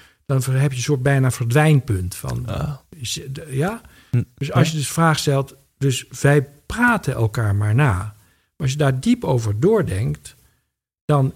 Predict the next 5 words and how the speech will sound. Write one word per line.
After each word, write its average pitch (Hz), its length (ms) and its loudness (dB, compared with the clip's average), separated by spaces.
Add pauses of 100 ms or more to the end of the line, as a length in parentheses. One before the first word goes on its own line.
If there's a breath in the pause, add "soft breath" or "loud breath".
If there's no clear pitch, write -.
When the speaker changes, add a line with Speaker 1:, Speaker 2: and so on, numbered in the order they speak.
Speaker 1:
is - 540 0 (100)
materie 156 920 0 (920)
niet 185 280 2
anders 127 360 0
dan 123 500 0